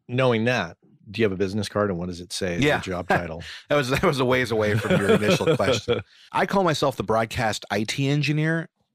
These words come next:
Speaker 2: And it was a title I kinda made up in two thousand seven, two thousand eight, because it kind of was what I did. I, yes, I came from a,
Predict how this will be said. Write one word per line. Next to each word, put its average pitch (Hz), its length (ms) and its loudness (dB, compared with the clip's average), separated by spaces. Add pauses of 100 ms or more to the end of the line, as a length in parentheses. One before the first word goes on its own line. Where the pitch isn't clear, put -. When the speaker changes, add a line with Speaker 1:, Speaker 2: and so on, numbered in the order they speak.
Speaker 2:
And 131 100 4
it 147 40 4
was 147 100 2
a 147 60 0
title 214 280 2
I 117 80 2
kinda 120 200 -2
made 113 160 2
up 92 80 -4
in 95 80 -6
two - 140 -4
thousand 98 300 0
seven, 90 220 -4
two 90 100 -10
thousand 87 300 -6
eight, 87 180 -8 (460)
because 101 720 -2 (100)
it 110 140 -4
kind 135 240 0
of 98 240 -2
was 95 340 -2 (300)
what 104 320 -2
I 98 160 -2
did. 87 420 -2
I, 95 120 -6
yes, 123 640 -2 (180)
I 107 80 -8
came 135 240 -4
from 104 180 -2
a, 90 140 -2